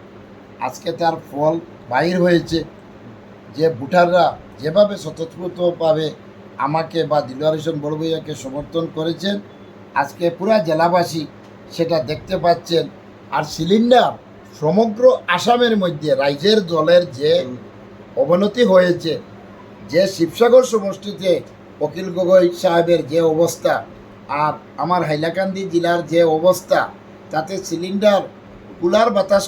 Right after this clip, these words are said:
করতে হবে না, সেখানে আজকে সিলিন্ডার বাস্ট হয়ে গেছে। সমগ্র আসামে ফায়ার ব্রিগেডের জল দিয়ে আগুন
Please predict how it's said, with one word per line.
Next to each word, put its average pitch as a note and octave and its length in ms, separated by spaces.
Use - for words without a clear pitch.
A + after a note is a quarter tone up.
করতে G3 340
হবে F3 300
না, C3 80
সেখানে G#3 460
আজকে D#3 300
সিলিন্ডার F#3+ 440
বাস্ট G#3+ 320
হয়ে G3 260
গেছে। E3+ 240
সমগ্র G3 340
আসামে F3+ 380
ফায়ার A3+ 320
ব্রিগেডের A#3+ 480
জল F3+ 220
দিয়ে F#3 200
আগুন D#3 260